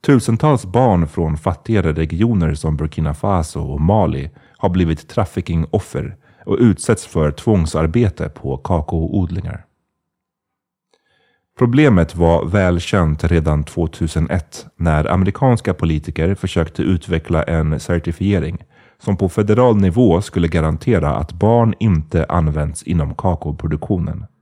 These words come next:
Men chokladföretagen insisterade på att ingen statlig intervention krävdes. Industrin kunde reglera sig själv. Istället kom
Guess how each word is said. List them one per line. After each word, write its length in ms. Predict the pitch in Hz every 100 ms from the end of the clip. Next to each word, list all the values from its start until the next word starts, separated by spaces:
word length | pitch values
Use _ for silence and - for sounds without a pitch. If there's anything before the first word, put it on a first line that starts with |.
| _ _ _ _ _ _ _ _ -
Men 260 | 101 110 -
chokladföretagen 1040 | - 123 135 117 - 117 - 131 120 90
insisterade 760 | - 101 90 92 - 110 92 82
på 180 | - 80
att 120 | 78 -
ingen 440 | 135 117 117 107
statlig 600 | - 98 87 - 85 76
intervention 720 | 80 78 80 78 78 87 76
krävdes. 580 | - 82 76 - - - _ _ _ _ _
Industrin 720 | 110 82 76 - 127 85 110 -
kunde 220 | 87 78
reglera 420 | 73 71 95 78
sig 160 | 69 65
själv. 280 | - 76 - - _ _ _ _ _ _ _ _ _ _ -
Istället 460 | 85 95 90 98
kom 300 | - 87 82